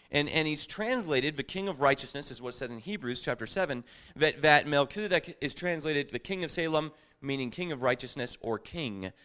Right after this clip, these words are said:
of peace. And, and so some would say, and, or most would say, that that is actually Jerusalem that he was king of in a very early, early form right there. So you have, he's in this valley of Shavah, which is right there in that Jerusalem area,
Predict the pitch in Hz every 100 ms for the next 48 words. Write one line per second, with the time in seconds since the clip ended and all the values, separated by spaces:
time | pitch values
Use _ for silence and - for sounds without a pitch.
0 | _ - 92 - - - - - - _
1 | _ _ _ _ _ _ - 151 - 160
2 | 151 151 151 151 - _ _ _ - -
3 | 190 - 214 196 185 202 185 - 143 139
4 | - 147 135 160 208 190 143 151 135 127
5 | 147 143 135 143 - 147 127 117 _ -
6 | 120 - 123 107 123 139 220 226 143 120
7 | 110 110 123 143 113 - 196 170 98 80
8 | - - 120 110 127 104 - 139 135 123
9 | 92 104 104 101 - 165 156 85 90 87
10 | - _ _ _ 101 71 90 64 _ _
11 | - 143 160 147 165 147 - 139 180 190
12 | 180 180 160 147 143 131 117 135 131 139
13 | 117 131 127 131 110 107 104